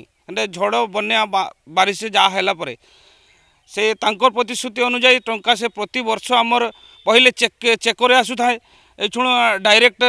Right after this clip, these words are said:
ଆକାଉଣ୍ଟର ଟଙ୍କା ଆସୁଛି। ଆଉ ସେମାନେ ତାଙ୍କର ପ୍ରତିଶ୍ରୁତି ଅନୁଯାୟୀ ସେ ଟଙ୍କା ଦେଇ ଯାଉଛନ୍।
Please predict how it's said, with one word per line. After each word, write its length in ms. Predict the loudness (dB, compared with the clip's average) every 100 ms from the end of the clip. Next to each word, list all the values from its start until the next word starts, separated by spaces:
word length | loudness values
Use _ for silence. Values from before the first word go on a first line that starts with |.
| 2 2
ଆକାଉଣ୍ଟର 360 | 0 0 2 2 2 0
ଟଙ୍କା 260 | -4 2 4
ଆସୁଛି। 420 | 2 -4 -8 -10 -12 _ _ _ -2
ଆଉ 220 | 2 2 2 0 -4 -8 _ _ _ -10
ସେମାନେ 340 | -4 -4 -2
ତାଙ୍କର 360 | 2 2 2 0
ପ୍ରତିଶ୍ରୁତି 500 | -2 -6 -6 -6 -4
ଅନୁଯାୟୀ 280 | -2 0 0
ସେ 120 | -2
ଟଙ୍କା 300 | -6 -6 -4
ଦେଇ 160 | -2 -2
ଯାଉଛନ୍। 360 | -2 -4 -8